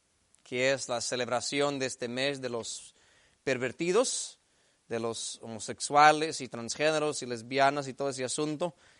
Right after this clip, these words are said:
quienes son muy orgullosos de sus vidas, sus estilos de vidas muy ajenos a la palabra de Dios.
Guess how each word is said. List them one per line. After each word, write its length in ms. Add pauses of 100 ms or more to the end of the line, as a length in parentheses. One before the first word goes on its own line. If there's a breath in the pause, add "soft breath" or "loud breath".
quienes 340
son 380
muy 320
orgullosos 1120 (500)
de 260
sus 260
vidas, 800 (3750)
sus 260
estilos 400
de 100
vidas 400
muy 180
ajenos 420
a 40
la 160
palabra 320
de 60
Dios. 500